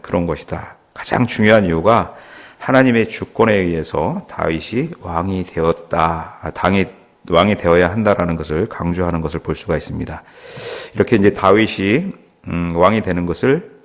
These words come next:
다윗의 개인적인 의지나 이스라엘 사람들의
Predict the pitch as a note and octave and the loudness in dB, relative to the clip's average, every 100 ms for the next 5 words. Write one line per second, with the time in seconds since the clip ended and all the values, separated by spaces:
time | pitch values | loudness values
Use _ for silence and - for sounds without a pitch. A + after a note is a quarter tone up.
0 | _ - - F2 G2 - G#2 F2+ - F#2+ | _ -14 -2 0 0 2 4 4 0 -2
1 | G#2 F#2+ G2 F#2+ E2+ D#2+ F2 E2+ D#2 D#2 | -2 -2 -4 -2 -2 -2 -2 -2 -2 -6
2 | - _ _ _ _ _ G2+ - G#2+ G2+ | -20 _ _ _ _ _ -8 0 4 4
3 | F#2+ - B2+ A2+ G2 E2+ D#3 | 2 -4 -4 2 2 2 -2